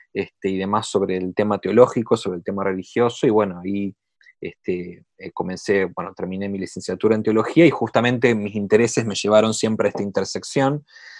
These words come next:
entre lo, lo político, lo filosófico, lo teológico, ¿no? Y, y, y ahí me di cuenta de dos cosas. Por un lado, como teólogo me hacía falta más herramientas para leer la realidad, pero también cuando yo iba a la sociología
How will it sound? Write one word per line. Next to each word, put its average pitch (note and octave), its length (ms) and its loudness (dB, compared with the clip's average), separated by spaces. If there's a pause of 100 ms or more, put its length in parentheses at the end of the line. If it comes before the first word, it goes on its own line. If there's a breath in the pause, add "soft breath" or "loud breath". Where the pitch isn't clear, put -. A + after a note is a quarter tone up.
(140 loud breath)
entre F#2 680 -2
lo, F#2 400 -2
lo F#2+ 160 -4
político, G#2+ 720 2
lo G2+ 100 0
filosófico, G2+ 920 0
lo G2 180 -4
teológico, A2 800 2
¿no? C3 240 -2
Y, G#2 240 -4
y, G2+ 480 -6
y F#2+ 260 -10 (420 loud breath)
ahí G2+ 120 0
me A#2 100 0
di A#2+ 120 2
cuenta A#2+ 280 2
de A2 100 4
dos A#2+ 200 6
cosas. F#2 420 0
Por G#2+ 140 0
un A#2 100 0
lado, D#3+ 500 6
como G2 280 -4
teólogo C3 420 6
me A2 120 0
hacía G#2+ 200 -2
falta G#2+ 400 -2
más G#2 220 -4
herramientas G#2+ 460 -2
para G2 160 -4
leer G#2 160 0
la G2+ 100 2
realidad, A#2 460 2 (540 loud breath)
pero G#2+ 200 4
también B2+ 240 4
cuando C#3+ 180 2
yo C#3+ 160 4
iba C#3+ 180 8
a C#3 40 8
la B2+ 80 4
sociología B2 840 2